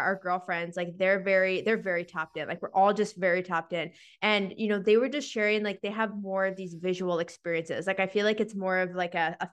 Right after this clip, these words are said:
third eye connection, like, seeing things and whatnot. And I was describing myself as, like, "Yeah, I feel like I'm very just grounded in my knowing. Like, I can't really explain how I know things." And my cognition is feelings.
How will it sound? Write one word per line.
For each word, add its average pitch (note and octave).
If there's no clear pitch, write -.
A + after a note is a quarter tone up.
third F#3+
eye F3+
connection, F3+
like, E3
seeing G#3
things G3
and F#3
whatnot. F3+
And G#3+
I A3
was A#3
describing A3+
myself A3
as, F#3+
like, F#3+
"Yeah, C4
I G#3
feel G3+
like A3
I'm G#3+
very G3
just G#3
grounded G3
in G3
my F#3
knowing. F3
Like, E3+
I F3
can't F#3+
really F#3+
explain F3+
how F3+
I E3+
know F3
things." D#3+
And F3+
my F#3+
cognition G#3+
is F3
feelings. E3+